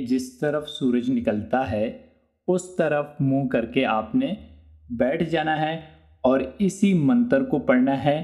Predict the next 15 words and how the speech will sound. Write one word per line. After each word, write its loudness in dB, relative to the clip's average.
मंत्र 4
मैं 2
आप 2
भाइयों 4
को -2
एक 0
बार 2
पढ़कर 2
सुनाऊंगा 2
ताकि 0
आप 2
लोग 0
पढ़ने 4
में 2
कोई 2